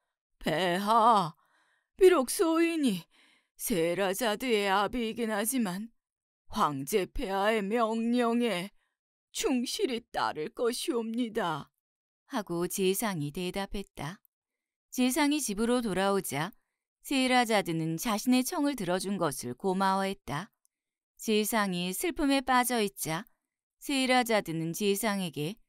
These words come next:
딸을 황제에게 시집 보낸 것을 절대로 후회하지 않게 될 것이라 말했다. 그리고는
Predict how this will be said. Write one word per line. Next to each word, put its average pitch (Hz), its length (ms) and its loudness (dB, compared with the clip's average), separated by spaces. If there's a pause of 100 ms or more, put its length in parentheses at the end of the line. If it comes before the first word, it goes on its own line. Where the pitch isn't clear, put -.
(440)
딸을 302 340 0
황제에게 311 520 -2
시집 294 360 -4
보낸 254 260 2
것을 165 480 -2 (500)
절대로 170 640 -2
후회하지 254 480 2
않게 160 360 -2
될 208 160 -2
것이라 160 400 -6
말했다. 165 760 -6 (640)
그리고는 208 640 0